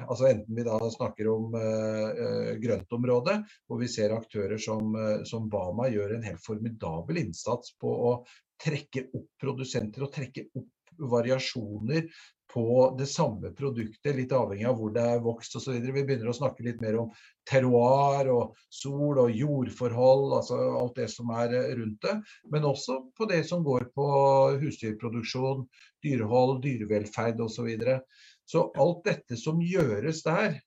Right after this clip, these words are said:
ehm, skal treffe et marked på et eller annet tidspunkt. Og man ser seg, man ser jo på dagligvarehandelen selvfølgelig, for det er hovedkanalen for,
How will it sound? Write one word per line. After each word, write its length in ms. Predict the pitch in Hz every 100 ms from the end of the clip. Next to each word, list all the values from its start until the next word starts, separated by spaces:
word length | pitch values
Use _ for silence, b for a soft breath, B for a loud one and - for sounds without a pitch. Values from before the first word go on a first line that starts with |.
| -
ehm, 600 | 139 139 139 139 139 - _
skal 300 | - - 143
treffe 460 | - 175 - - 117
et 120 | 117
marked 600 | 147 131 - - 95 90
på 380 | - 120 120 120 _ _ 127
et 240 | 110 107 -
eller 240 | 120 98
annet 180 | 104 107 -
tidspunkt. 560 | 107 - - 123 120 117 b b b _ -
Og 600 | 131 135 139 139 139 143
man 180 | 143
ser 360 | 156 - 127 110
seg, 480 | 104 143 143 151 160
man 120 | 151
ser 260 | 147 127 107
jo 80 | 110
på 160 | 165
dagligvarehandelen 760 | 165 131 95 107 110 117 139 175
selvfølgelig, 480 | 175 - 104 127 156
for 120 | 156
det 120 | 135
er 140 | 123
hovedkanalen 1000 | 135 156 110 90 - 110 107 104 113 151 156
for, 300 | 131 120